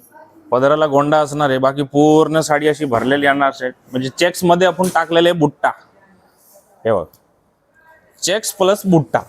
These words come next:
म्हणजे ही डिझाईन अजून कोणीच बनवली नाही, आपण आपल्या मिल मध्ये पहिल्यांदाच टाकलेली आहेत. आणि हे बघा, असं चेक्स मध्ये ब्लाऊज येतील साडीचा आणि साडीमध्ये येणार आहे चेक्स प्लस बुट्टा. बनारसी सिल्क कापड आहे, एकवीसशे रुपये या साडीची किंमत आहे.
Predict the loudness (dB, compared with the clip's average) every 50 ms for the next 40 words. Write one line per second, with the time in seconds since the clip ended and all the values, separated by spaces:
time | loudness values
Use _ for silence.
0 | _ -6 -4 0 0 2 4 4 4 4 2 2 2 2 2 2 2 0 0 0
1 | 0 0 0 0 0 0 0 2 2 2 2 2 2 2 2 2 0 0 0 0
2 | -2 -2 0 0 0 2 2 2 2 2 2 0 2 2 2 2 2 2 2 0
3 | 0 0 -2 -2 -2 0 0 0 0 0 -2 -4 _ _ _ _ _ _ _ _
4 | -6 -2 0 2 2 2 0 -2 -4 _ _ _ _ _ _ -4 -2 -2 -2 0
5 | 0 -2 -2 0 0 0 0 2 2 2 2 2 2 2 0 0 2 0 0 0
6 | 0 0 0 -2 -2 0 -2 -2 -2 -4 _ _ _ _ _ _ _ -8 -6 -4
7 | -2 -2 -2 0 0 0 0 2 2 2 2 2 2 2 0 0 -2 -2 -2 0
8 | 0 0 0 -4 -4 0 2 2 2 2 0 -2 -2 -2 -2 -2 -4 -4 -4 -2
9 | -2 0 2 2 0 0 -2 -4 -4 -2 0 2 2 2 2 0 -2 0 0 0
10 | 0 0 0 -2 -4 _ _ _ _ _ -4 -4 -2 0 0 0 2 2 2 2
11 | 4 4 4 4 2 2 2 0 0 -2 -4 -6 -4 0 0 0 2 2 0 0
12 | 0 0 -2